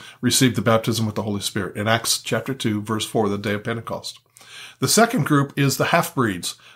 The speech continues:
the Samaritans, in Acts chapter eight, verses fifteen through seventeen. That is, that they were part Jew and part Gentile. In fact, so you may feel like, "I am a mixed breed, I'm a mutt, I, you know, I don't belong to any one group."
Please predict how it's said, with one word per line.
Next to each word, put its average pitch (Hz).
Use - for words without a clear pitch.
the 131
Samaritans, 139
in 117
Acts 127
chapter 127
eight, 139
verses 113
fifteen 110
through 107
seventeen. 110
That 139
is, 143
that 135
they 139
were 135
part 147
Jew 139
and 123
part 135
Gentile. 135
In 120
fact, 127
so 139
you 131
may 139
feel 139
like, 123
"I 127
am 120
a 117
mixed 131
breed, 135
I'm 120
a 120
mutt, 131
I, 120
you 120
know, 120
I 120
don't 127
belong 135
to 127
any 139
one 131
group." 143